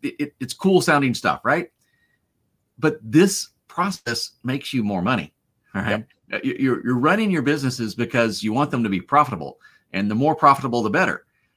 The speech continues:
Speaker 1: So as you work these plans, you're going to engage with your clients better. You're gonna understand their needs more, and you're gonna be able to go deeper and wider into their business.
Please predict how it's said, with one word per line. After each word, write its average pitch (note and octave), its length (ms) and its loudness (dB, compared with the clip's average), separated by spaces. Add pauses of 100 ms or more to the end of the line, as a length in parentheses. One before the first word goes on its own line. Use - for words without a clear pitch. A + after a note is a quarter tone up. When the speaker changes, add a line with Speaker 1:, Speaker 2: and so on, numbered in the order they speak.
(120)
Speaker 1:
So C3+ 480 0 (280)
as D#3 340 -2
you D3+ 440 -2 (420)
work C3+ 340 -2
these A#2 240 -2
plans, G#2 760 -4
you're B2 180 -4
going A#2+ 440 0
to A2 160 -4
engage G2+ 580 -2
with C#3+ 140 -6
your D3 100 -4
clients G2 460 -4
better. F2+ 420 -6 (240)
You're G2 120 -8
gonna A2+ 220 -4
understand A#2+ 720 -4
their B2+ 100 -2
needs G2+ 380 -2
more, F2 360 -4 (240)
and A2+ 120 -2
you're C#3+ 120 2
gonna D3+ 240 -2
be B2 180 0
able A#2 160 0
to A2+ 60 -2
go G#2 180 0
deeper G#2+ 680 -2
and C#3+ 340 -4
wider A2+ 640 -2
into B2 640 0
their G2 180 0
business. - 540 -4